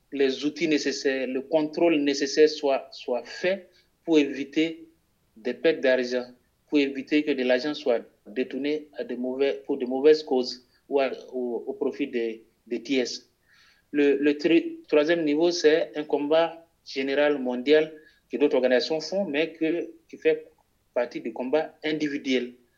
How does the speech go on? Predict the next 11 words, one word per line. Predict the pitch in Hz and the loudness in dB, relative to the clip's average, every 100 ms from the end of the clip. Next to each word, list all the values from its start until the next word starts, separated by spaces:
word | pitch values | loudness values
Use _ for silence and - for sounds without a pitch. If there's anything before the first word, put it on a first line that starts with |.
| _ _ | _ _
En | 127 | -12
tant | 123 135 | -6 -4
que | 135 | -4
personne, | - - 151 151 180 196 202 - _ _ _ _ _ _ - | -6 4 4 4 0 -2 -4 -10 _ _ _ _ _ _ -10
non | 123 139 | -6 -2
pas | 156 | 0
parce | 127 - | 0 -2
que | 120 | -6
je | 117 | -6
travaille | 123 120 131 123 - | -2 0 0 -2 -6
pour | 131 113 101 | -6 -4 -6